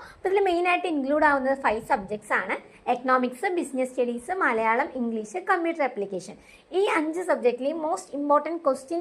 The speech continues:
with answers ആണ് നമ്മൾ ഈ ഒരു ടെൻ ഡേയ്സ് കൊണ്ട് ഡിസ്കസ് ചെയ്യുന്നത് കേട്ടോ. അപ്പോൾ നിങ്ങൾക്ക് മസ്റ്റായിട്ട് യൂസ്ഫുൾ ആയിട്ടുള്ള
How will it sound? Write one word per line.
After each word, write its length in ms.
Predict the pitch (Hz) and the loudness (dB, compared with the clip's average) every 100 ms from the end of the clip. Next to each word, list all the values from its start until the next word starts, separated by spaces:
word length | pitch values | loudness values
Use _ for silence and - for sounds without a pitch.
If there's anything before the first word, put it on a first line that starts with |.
| 339 | -4
with 140 | 285 294 240 | -4 0 0
answers 340 | 226 226 311 320 262 | 0 0 0 2 0
ആണ് 160 | 208 359 - - 339 | 0 -4 -6 -6 0
നമ്മൾ 180 | 359 359 | 2 4
ഈ 40 | 311 | 6
ഒരു 80 | 285 262 | 4 2
ടെൻ 140 | 240 247 | 0 2
ഡേയ്സ് 240 | 262 214 220 | 2 2 0
കൊണ്ട് 160 | 190 254 403 | -2 0 0
ഡിസ്കസ് 340 | 403 - 330 277 | -2 -2 -2 -2
ചെയ്യുന്നത് 240 | 214 175 | -4 -6
കേട്ടോ. 180 | 180 196 - | -2 -2 -2
അപ്പോൾ 160 | - 302 | -8 -4
നിങ്ങൾക്ക് 240 | 320 285 311 | -2 0 2
മസ്റ്റായിട്ട് 520 | 294 - 392 359 359 311 | 2 2 4 4 2 -2
യൂസ്ഫുൾ 360 | 302 330 - 339 | -2 -2 0 2
ആയിട്ടുള്ള 260 | 277 269 | 2 -2